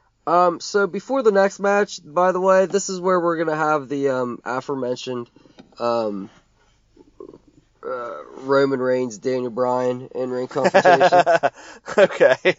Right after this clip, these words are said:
Speaker 2: <laughs> You're penciling it in right there,
Speaker 1: Yeah,
Speaker 2: huh?
Speaker 1: right there's where it's gonna be, man. Um,
Speaker 2: 'Cause this is totally the way the card's gonna go, too, right?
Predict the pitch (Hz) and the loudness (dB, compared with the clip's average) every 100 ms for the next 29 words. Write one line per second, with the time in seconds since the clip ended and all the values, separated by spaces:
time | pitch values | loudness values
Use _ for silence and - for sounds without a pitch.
0 | 175 180 156 - 180 160 185 165 160 151 | -2 -6 -6 -6 -4 4 6 6 4 -4
1 | 139 139 139 131 127 127 139 110 147 117 | -2 0 0 0 -2 0 0 4 4 4
2 | 143 160 170 135 151 143 156 147 143 123 | 4 4 2 4 2 0 -2 -2 -2 -4
3 | 101 113 _ _ _ _ - 226 - 156 | -6 -10 _ _ _ _ -20 -16 -2 2
4 | 156 156 156 151 165 165 165 139 - 170 | 4 6 4 4 2 0 -4 -4 8 8
5 | 180 151 139 135 127 117 135 135 110 104 | 10 6 6 6 4 6 4 4 -2 -4
6 | 101 98 123 101 104 110 | -4 -2 -2 0 0 0